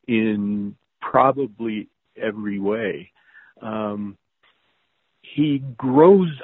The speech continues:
up, he go-, he enters the Navy, and when he gets out of the Navy, he, he's lost. He ha-, uh,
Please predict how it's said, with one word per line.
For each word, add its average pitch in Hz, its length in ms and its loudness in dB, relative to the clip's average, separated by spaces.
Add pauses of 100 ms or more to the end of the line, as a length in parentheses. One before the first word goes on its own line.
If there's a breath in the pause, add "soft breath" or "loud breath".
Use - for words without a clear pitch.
(100)
up, 131 320 4
he 135 140 -6
go-, 123 240 -2
he 139 160 -4 (120)
enters 135 420 2
the 117 80 -6
Navy, 104 600 -4
and 101 80 -8
when 117 120 -2
he 131 60 0
gets 117 220 -4
out 117 180 2
of 113 100 -6
the 95 80 -12
Navy, 95 480 -6
he, 110 300 -6
he's 226 720 -6
lost. 98 460 2 (800 soft breath)
He 107 500 2
ha-, 107 200 -2
uh, 101 200 4